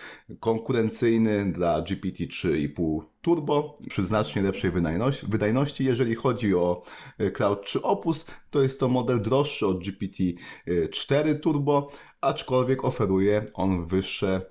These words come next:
e, możliwości, wyższą inteligencję, ale o tym za chwilę. No właśnie, o tej wydajności porozmawiajmy,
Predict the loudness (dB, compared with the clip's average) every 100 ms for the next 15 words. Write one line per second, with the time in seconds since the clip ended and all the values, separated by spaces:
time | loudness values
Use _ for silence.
0 | -2 0 2 0 -2 0 -2 -2 -4 -4
1 | -4 -4 -4 -2 -2 0 0 0 0 0
2 | 2 2 0 0 -2 0 -2 -4 -4 0
3 | 0 0 0 2 0 -2 -10 -6 -4 0
4 | 0 2 2 2 2 0 0 0 -2 -2
5 | 0 2 2 2 2 2 0